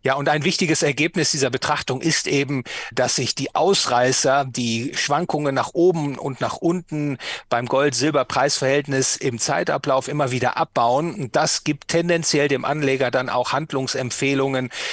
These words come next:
Zumindest ist, äh, das Gold-Silber-Preisverhältnis wert, in die Analyse einbezogen zu werden. Aber wie gesagt, ich sagte es einleitend bereits, triviale, äh, Handlungsempfehlungen lassen sich daraus nicht ableiten. Man muss weitere Informationen zu Rate ziehen,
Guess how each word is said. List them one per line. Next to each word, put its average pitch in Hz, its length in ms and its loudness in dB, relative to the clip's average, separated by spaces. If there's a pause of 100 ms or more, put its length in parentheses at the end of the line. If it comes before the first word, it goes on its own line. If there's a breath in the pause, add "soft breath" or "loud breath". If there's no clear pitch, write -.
(120)
Zumindest 160 540 2
ist, 151 300 0
äh, 127 100 2
das 120 180 0
Gold-Silber-Preisverhältnis 131 1600 0
wert, 127 380 0
in 127 100 -6
die 123 160 -2
Analyse 117 420 -2
einbezogen 143 880 -2
zu 127 160 -2
werden. 131 340 0 (580 loud breath)
Aber 147 300 2
wie 151 140 0
gesagt, 151 380 2
ich 131 100 -2
sagte 143 320 0
es - 140 -2
einleitend 139 800 -2
bereits, 123 720 2
triviale, 143 800 4
äh, 123 200 0
Handlungsempfehlungen 131 800 0
lassen 123 280 0
sich 110 200 -2
daraus 113 420 0
nicht 165 280 -2
ableiten. 139 360 2
Man 117 100 0
muss 151 260 0
weitere 135 380 2
Informationen 131 720 -2
zu - 160 -2
Rate 120 360 0
ziehen, 131 360 0